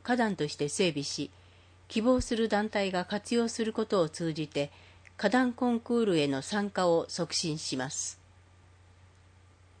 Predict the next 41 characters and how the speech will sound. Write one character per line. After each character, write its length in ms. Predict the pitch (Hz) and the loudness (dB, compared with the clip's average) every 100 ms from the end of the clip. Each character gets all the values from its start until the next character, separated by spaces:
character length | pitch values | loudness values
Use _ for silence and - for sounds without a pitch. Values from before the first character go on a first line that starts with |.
| - | -12
三、 420 | - 226 220 196 - - _ - - | 2 6 6 4 -4 -18 _ -20 2
安 260 | 208 262 262 | 6 8 8
心 320 | - 254 226 | 6 4 6
が 140 | 214 | 4
つ 140 | 208 190 | 2 2
な 120 | 190 | 4
が 140 | 180 | 4
る。 180 | 160 151 - _ _ _ _ _ _ | 4 0 -6 _ _ _ _ _ _
健 180 | 247 262 | 6 6
康 280 | - 233 220 | 6 4 4
と 300 | 208 190 - - | 4 4 2 4
長 240 | 254 269 | 8 8
寿 160 | 208 170 | 6 4
を 100 | 156 | 4
支 260 | 175 175 185 | 2 2 4
え 160 | 170 | 4
る 280 | 156 147 - - | 4 0 -2 0
医 80 | 196 | 6
療 180 | 262 | 6
環 280 | 254 240 233 | 6 4 2
境 240 | 226 220 202 | 6 6 8
充 180 | 196 214 | 6 4
実 320 | 202 - 180 | 4 0 0
プ 140 | 190 | 2
ロ 100 | 185 | 2
ジ 80 | 147 | 2
ェ 40 | 123 | -2
ク 100 | - | -6
ト。 180 | - - - _ _ _ _ _ _ _ - | -10 -10 -20 _ _ _ _ _ _ _ -4
新 260 | - 262 | 6 8
規 220 | 269 262 | 8 4
事 120 | 240 202 | 4 4
業、 320 | 165 135 - - _ _ _ _ _ _ | 4 4 -2 -14 _ _ _ _ _ _
介 240 | 240 269 262 | 4 6 8
護 240 | 247 - | 6 6
老 180 | 196 240 | 6 6
人 220 | 233 226 | 6 4
保 120 | 196 | 2
健 220 | - 202 202 | 2 2 2
施 180 | - - | -2 -2
設 500 | 170 147 147 139 | 0 0 -2 -2